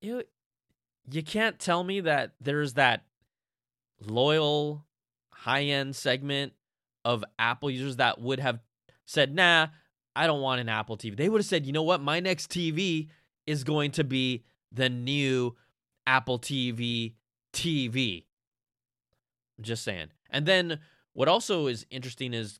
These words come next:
could this lead, okay, fine, you have iTunes, T V shows and movies.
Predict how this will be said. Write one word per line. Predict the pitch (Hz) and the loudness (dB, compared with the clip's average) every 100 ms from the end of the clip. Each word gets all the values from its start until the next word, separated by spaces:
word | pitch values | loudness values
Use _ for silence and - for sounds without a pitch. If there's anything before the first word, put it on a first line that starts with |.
| _ | _
could | - 151 | -6 -4
this | 147 - | -6 -4
lead, | 139 131 | -4 -4
okay, | 135 135 | -2 -2
fine, | 143 123 | 0 -2
you | 120 | 0
have | 120 110 - _ _ _ _ | 0 0 -8 _ _ _ _
iTunes, | 110 120 120 135 127 120 117 - _ _ | -2 -2 -4 -6 -4 -6 -8 -12 _ _
T | - 117 | -8 -8
V | |
shows | 117 117 110 | -4 -4 -4
and | 104 | -6
movies. | 107 113 113 | -6 -6 -8